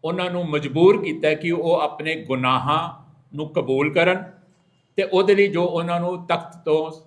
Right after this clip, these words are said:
ਸਜ਼ਾਵਾਂ ਲੱਗੀਆਂ ਨੇ, ਧਾਰਮਿਕ ਸਜ਼ਾਵਾਂ ਲੱਗੀਆਂ ਨੇ, ਤਨਖਾਹ ਲੱਗੀ ਹੈ,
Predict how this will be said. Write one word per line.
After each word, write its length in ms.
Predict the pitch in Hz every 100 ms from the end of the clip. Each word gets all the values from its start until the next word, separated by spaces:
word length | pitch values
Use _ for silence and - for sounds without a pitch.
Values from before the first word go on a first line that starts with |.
| _ _
ਸਜ਼ਾਵਾਂ 560 | _ 156 147 151 190 214
ਲੱਗੀਆਂ 380 | 170 123 131 127
ਨੇ, 80 |
ਧਾਰਮਿਕ 440 | 127 165 139 135 139
ਸਜ਼ਾਵਾਂ 460 | - 139 131 151
ਲੱਗੀਆਂ 380 | 151 113 117 127
ਨੇ, 100 | 131
ਤਨਖਾਹ 500 | 131 135 127 135 156
ਲੱਗੀ 360 | 147 117 117 131
ਹੈ, 220 | 139 -